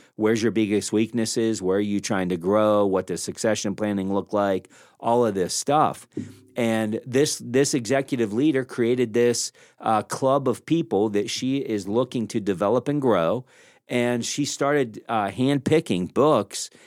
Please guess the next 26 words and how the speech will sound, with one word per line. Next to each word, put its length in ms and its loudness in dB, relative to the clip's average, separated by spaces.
in 160 2
the 180 4
areas 580 4
that 240 0
her 140 2
organization 800 0
needed 280 -2
to 80 -2
get 240 -2
better 260 2
at. 260 -4
They 120 4
read 200 2
a 40 -2
chapter 480 2
a 120 6
week. 400 4
They 140 2
all 160 4
converge 480 0
on 140 -2
the 80 -6
conference 520 0
room 180 4
on 160 2
Monday. 480 2